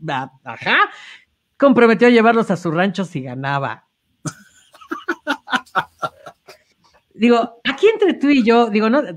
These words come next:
a mí, en mis mocedades, todavía me tocó estos como eventos de caravana, ya sabes, de las estaciones de radio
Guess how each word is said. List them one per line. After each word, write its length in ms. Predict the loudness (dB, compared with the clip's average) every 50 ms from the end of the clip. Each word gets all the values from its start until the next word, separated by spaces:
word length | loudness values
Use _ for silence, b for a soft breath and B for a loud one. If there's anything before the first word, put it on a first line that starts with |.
| -16 -18 -20 -20 -20 -20 -16 -8 -6
a 80 | -4
mí, 220 | -2 -2 -2 -4 -6 -12 -20 _ _ _ -6
en 200 | -4 -2 -2 -2
mis 240 | -2 -4 -4 -4 -2
mocedades, 840 | -2 -2 -2 -2 -2 -2 0 2 2 2 2 0 -2 -2 -4 -4
todavía 220 | 0 2 2 2
me 100 | 2 0
tocó 240 | -2 -4 -6 -6 -6
estos 240 | -8 -8 -8 -12 -12
como 220 | -10 -8 -6 -6
eventos 300 | -4 -4 -6 -6 -6 -8 -8
de 80 | -8 -6
caravana, 520 | -4 -4 -4 -2 -2 -2 -2 -2 -2 -4 -4
ya 100 | -4 -6
sabes, 280 | -6 -4 -4 -4 -4 -6
de 60 | -8
las 120 | -10 -10 -12
estaciones 480 | -16 -16 -16 -12 -10 -6 -4 -4 -4
de 120 | -2 -2 0
radio 640 | 2 2 2 2 2 4 2 2 2 0 -6 _